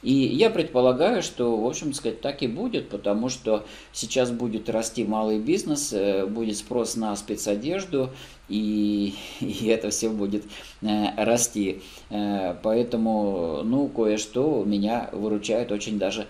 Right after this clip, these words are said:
здорово. Тот бизнес, который я хотел закрыть, э, ну и, в общем-то, закрыл производство, но оставил, э, юридическую фирму и, в общем, оставил возможность работать этим бизнесом, и, и,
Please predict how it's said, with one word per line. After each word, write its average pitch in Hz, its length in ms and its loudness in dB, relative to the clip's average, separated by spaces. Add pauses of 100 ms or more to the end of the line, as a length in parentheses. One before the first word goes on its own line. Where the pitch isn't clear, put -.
(220)
здорово. 107 640 2
Тот 107 200 -2
бизнес, 104 380 -4
который 98 400 -4
я 92 120 0
хотел 92 340 -4
закрыть, 117 480 -6
э, - 840 -6
ну 120 160 -2
и, 98 60 -2
в 104 60 0
общем-то, 95 340 -4
закрыл 147 380 -2
производство, 120 840 -2
но 110 540 0
оставил, 104 720 0 (360)
э, 98 640 2
юридическую 104 720 0
фирму 226 440 0
и, 143 300 -2
в 104 80 0
общем, 117 260 -2
оставил 117 360 0
возможность 110 580 -2 (280)
работать 110 500 2
этим 101 260 -2
бизнесом, 127 680 -4
и, 101 80 -2
и, 104 460 -2